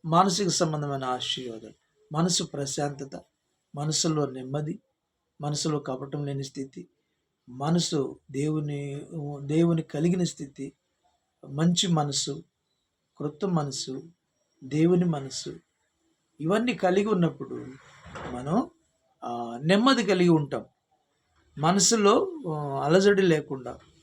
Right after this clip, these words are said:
ధైర్యంగా దేవునిని ఆరాధించి స్తుతించగలుగుతాం, ఆయన ప్రార్థించగలుగుతాం. కాబట్టి మానసిక సంబంధమైన ఆశీర్వాదం అంటే మ-, మనసుకు, మనసులో దేవుని చోటిచ్చినప్పుడు మంచి ఆలోచనలు ఇస్తాడు,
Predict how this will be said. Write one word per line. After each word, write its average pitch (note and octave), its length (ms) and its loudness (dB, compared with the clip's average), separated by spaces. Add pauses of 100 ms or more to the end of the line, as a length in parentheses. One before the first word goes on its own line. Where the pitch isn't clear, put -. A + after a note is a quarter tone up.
(420)
ధైర్యంగా D#3+ 560 2
దేవునిని D3 460 -4
ఆరాధించి C3 440 -8
స్తుతించగలుగుతాం, C3+ 880 -14 (720)
ఆయన C3+ 140 -10
ప్రార్థించగలుగుతాం. C#3 1080 0
కాబట్టి F#3+ 300 -8 (280)
మానసిక F3 460 -2
సంబంధమైన C#3 560 -6
ఆశీర్వాదం A2+ 540 -12 (520)
అంటే D#3 180 -4
మ-, D#3 380 -2
మనసుకు, G3 680 0 (560)
మనసులో A3 640 2
దేవుని G3 380 6
చోటిచ్చినప్పుడు F3 760 0
మంచి G#3+ 600 0
ఆలోచనలు F3 580 2
ఇస్తాడు, A2+ 640 -12